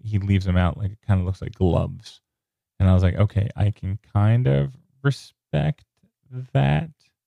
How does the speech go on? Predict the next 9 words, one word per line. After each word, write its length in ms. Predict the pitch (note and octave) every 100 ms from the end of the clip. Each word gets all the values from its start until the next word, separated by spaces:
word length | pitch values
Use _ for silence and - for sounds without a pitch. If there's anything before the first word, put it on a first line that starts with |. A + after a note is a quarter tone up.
| _ _ _ _ _ _ _ _ -
Um, 800 | G#2 F#2+ F#2 F2+ F2+ G2 - A2 _ _ _ _ _ _ _ _ _ -
I'm 220 | G2 F#2
not 380 | F#2+ F#2+ F#2 F2 _ _ _ _ _ _ A2
a 40 |
huge 420 | G#2 G#2 G2+ G#2+
fan 240 | - A2+ B2+
of 100 | D3
it. 160 | D#3+ _ -
Like, 320 | G2 D#2+